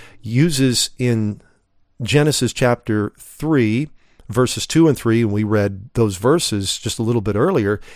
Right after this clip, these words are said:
it uses the exact same Greek word katap-, katapausis. Again, the Greek word meaning ceasing from labor, ceasing from work, coming to a state of rest.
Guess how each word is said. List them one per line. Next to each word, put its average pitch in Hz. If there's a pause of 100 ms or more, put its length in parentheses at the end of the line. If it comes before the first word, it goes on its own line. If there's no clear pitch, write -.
it 151
uses 151
the 135
exact 143
same 160
Greek 143
word 117
katap-, 131 (240)
katapausis. - (720)
Again, 117
the 101
Greek 156
word 117 (260)
meaning 113 (520)
ceasing 202
from 156 (180)
labor, 117
ceasing 180
from 185 (200)
work, 110 (380)
coming 156
to 143
a 139
state 98
of 95
rest. 95